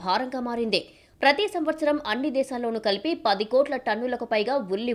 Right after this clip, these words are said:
ఉత్పత్తి అవుతుంది. కానీ ఈసారి వాతావరణం అనుకూలించకపోవటం వల్ల దిగుబడి దిగజారింది. కొన్ని దేశాల్లో కరువు పరిస్థితుల వల్ల పంట ఇంటికి చేరలేదు. దీంతో ఉల్లిగడ్డల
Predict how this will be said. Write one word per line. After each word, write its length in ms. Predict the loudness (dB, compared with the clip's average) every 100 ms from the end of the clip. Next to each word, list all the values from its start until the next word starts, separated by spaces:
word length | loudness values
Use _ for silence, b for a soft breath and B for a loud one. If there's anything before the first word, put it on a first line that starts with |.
| -2
ఉత్పత్తి 300 | -4 -6 -4
అవుతుంది. 340 | -4 -2 -2 -2 B B B 2
కానీ 200 | 2 4 2
ఈసారి 280 | 2 0 0 2
వాతావరణం 500 | 0 -2 -6 -6 -4 -4
అనుకూలించకపోవటం 800 | -4 -4 -6 -6 -4 -2 -2 -2
వల్ల 160 | 0 2 2 2 0
దిగుబడి 360 | 0 2 2 0
దిగజారింది. 540 | 0 0 -2 -2 0 -2 B B B
కొన్ని 220 | 6 6 4
దేశాల్లో 400 | 0 -2 0 2 2 2
కరువు 240 | 2 2 2
పరిస్థితుల 480 | 2 2 -4 -4 -2 0
వల్ల 160 | 2 0 2
పంట 260 | 0 0 -2 -2 -2 -6
ఇంటికి 240 | -6 -8 -2
చేరలేదు. 420 | 0 2 2 0 -8 B B 2
దీంతో 240 | 2 0 0 0
ఉల్లిగడ్డల 440 | 0 2 2